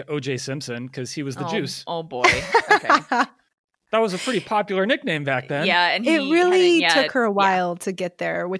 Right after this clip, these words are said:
Speaker 2: Right?
Speaker 3: is surprising, 'cause she's obviously a very intelligent person. But I
Speaker 1: Yeah.
Speaker 3: did think that scene was a little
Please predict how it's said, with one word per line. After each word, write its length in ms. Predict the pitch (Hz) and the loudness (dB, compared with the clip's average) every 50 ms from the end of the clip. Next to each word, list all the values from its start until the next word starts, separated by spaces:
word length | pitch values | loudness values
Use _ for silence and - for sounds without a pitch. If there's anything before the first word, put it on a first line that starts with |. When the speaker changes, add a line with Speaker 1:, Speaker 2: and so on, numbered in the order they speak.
| 605 622 | 2 2
Speaker 2:
Right? 120 | - 190 | 2 2
Speaker 3:
is 80 | 180 - | -2 -4
surprising, 640 | - - - - 208 190 190 196 196 185 185 180 | -8 -8 -8 -4 -2 0 0 0 -2 -4 -8 -8
'cause 140 | - 202 - | -8 -8 -6
she's 160 | - 226 202 - | -6 -6 -2 0
obviously 400 | - 277 262 277 269 - - 240 | 2 2 2 2 -2 0 0 -2
a 40 | 220 | -2
very 240 | 190 208 208 202 196 | 0 0 0 0 0
intelligent 640 | 190 190 - 202 190 190 185 180 185 175 170 - _ _ - | -2 -2 -4 -4 -2 -2 -4 -4 -6 -8 -8 -8 _ _ -8
person. 580 | - 190 180 - - 175 170 170 170 175 180 _ - - - - _ _ _ _ _ _ _ - | -6 -6 -6 -6 -6 -8 -8 -8 -10 -12 -14 _ -20 -20 -20 -20 _ _ _ _ _ _ _ 2
But 100 | 226 226 | 4 6
I 60 | 233 | 6
Speaker 1:
Yeah. 60 | 233 | 4
Speaker 3:
did 240 | 220 226 240 220 - | 6 4 4 4 4
think 200 | - 214 214 196 | 2 -2 0 0
that 180 | - 190 185 185 | 0 -2 -2 -2
scene 360 | - 208 196 196 196 190 180 | -4 -4 -4 -4 -4 -4 -4
was 160 | 190 190 185 | -4 -4 -4
a 60 | 190 | -4
little 640 | 180 185 190 208 208 202 208 208 208 208 208 190 | -4 -4 -2 -2 -2 0 0 0 0 -2 -2 -4